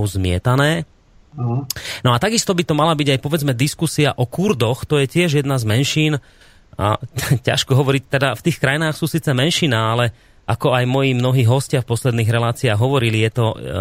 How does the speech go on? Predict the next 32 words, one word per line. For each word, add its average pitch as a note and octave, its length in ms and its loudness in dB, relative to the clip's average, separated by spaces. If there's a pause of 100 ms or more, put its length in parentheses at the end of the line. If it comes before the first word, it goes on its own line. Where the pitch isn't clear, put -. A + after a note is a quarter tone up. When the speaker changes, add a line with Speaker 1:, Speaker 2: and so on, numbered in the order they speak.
(120)
Speaker 1:
najväčší C3+ 560 0
národ B2+ 460 0
na A2+ 160 2
svete, A2+ 560 0
ktorý G#2+ 320 -2
nemá G#2+ 240 0
doteraz A2 400 0
svoj A2 180 0
vlastný G#2+ 380 0
štát. G2+ 400 0 (480)
No F#2 100 -2
a F#2 140 0
tieto, C3+ 560 0
tieto A#2+ 320 0
menšiny A#2+ 480 0
kurdské A#2+ 420 -2
tiež B2 460 0
momentálne A2 640 0
majú G#2 240 2
veľmi A#2+ 380 2
ťažké A#2 480 -2
a F#2+ 100 -4
krušné A2+ 540 0
chvíle. A#2 480 0 (580)
Čo A#3+ 220 4
je D#3+ 80 0
výborné, E3 680 2
je C3 220 0
to, D3 180 2
že C#3 160 2
vy A#2+ 160 -2
ste - 300 -2